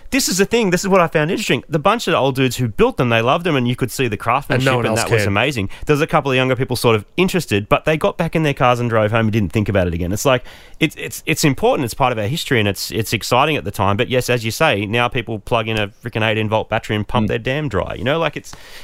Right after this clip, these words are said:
Speaker 1: think things have moved on. But, um, yeah, there's still so much exciting stuff to do, and you just should just get in and actually do it. Start a project. There you
Speaker 3: All
Speaker 1: go.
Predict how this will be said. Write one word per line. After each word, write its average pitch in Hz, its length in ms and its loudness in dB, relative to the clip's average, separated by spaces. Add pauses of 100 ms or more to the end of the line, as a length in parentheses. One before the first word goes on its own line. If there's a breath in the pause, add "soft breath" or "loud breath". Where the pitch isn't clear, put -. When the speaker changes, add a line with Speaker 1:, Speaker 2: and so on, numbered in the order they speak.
(100)
Speaker 1:
think 214 180 0
things 175 200 0
have 135 80 -2
moved 104 240 0
on. 95 160 2
But, 113 180 2
um, 110 320 0
yeah, 107 220 2
there's 143 180 0
still 180 200 2
so 131 120 2
much 113 180 0
exciting 101 340 0
stuff - 220 -2
to 101 60 -2
do, 90 260 2 (200)
and 101 140 2
you 95 80 2
just 101 160 -2
should 95 120 -2
just 90 160 -4
get 92 120 2
in 90 100 -2
and 90 100 -2
actually 85 280 -2
do 87 140 2
it. - 100 -2
Start 110 240 2
a - 40 -6
project. 87 400 -2 (120)
There 87 100 0
you 107 60 4
Speaker 3:
All 107 60 6
Speaker 1:
go. 104 40 6